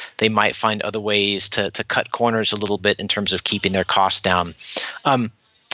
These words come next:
we actually spent, uh, we, we had a special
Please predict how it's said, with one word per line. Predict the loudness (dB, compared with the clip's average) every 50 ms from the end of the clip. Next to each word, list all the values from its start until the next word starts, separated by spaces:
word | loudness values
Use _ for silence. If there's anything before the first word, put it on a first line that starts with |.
| -8 -4 0
we | 2 2
actually | 4 4 4 4 4 2 2 2
spent, | 2 0 2 2 2 2 2 2 0
uh, | 2 2 4 4 2 0
we, | -4 -10
we | -8 -4 -2
had | 0 0 0
a |
special | 0 0 0 0 0 0 0 0 0 -2 -2